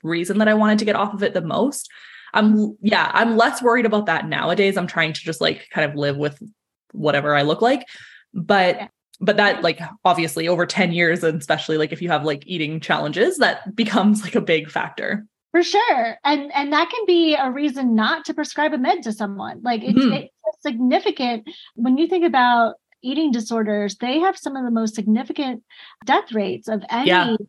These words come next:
Speaker 2: psychological disorder. So that is, like, a very, very severe consideration.
Speaker 1: Mm-hmm, totally.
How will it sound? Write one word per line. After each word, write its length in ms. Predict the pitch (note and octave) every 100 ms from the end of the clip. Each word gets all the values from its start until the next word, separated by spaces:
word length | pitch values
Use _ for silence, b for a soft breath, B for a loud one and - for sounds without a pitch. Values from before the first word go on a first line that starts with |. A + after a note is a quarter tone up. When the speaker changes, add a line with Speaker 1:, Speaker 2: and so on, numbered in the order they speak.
| _
Speaker 2:
psychological 600 | A3 A3 G#3+ G#3+ G#3+ G#3+ G3
disorder. 520 | G3 C4+ D#4+ A#3 G3+
So 160 | B3
that 180 | A3+ F4
is, 160 | F#4 A3+
like, 120 | A3
a 80 | G#3
very, 500 | F#3 B3+ D4+ C4+ A#3+
very 380 | A3 A3 G#3+ G#3+
severe 720 | - G#3 F#3 A#3+ B3 A#3+ A3
consideration. 1200 | - G#3+ G#3+ G3+ G3 A#3 C4+ - - - A#3+ A3+ _ -
Speaker 1:
Mm-hmm, 380 | G#3 G3 E3+ D#3+ -
totally. 500 | G3+ F#3+ E3+ D#3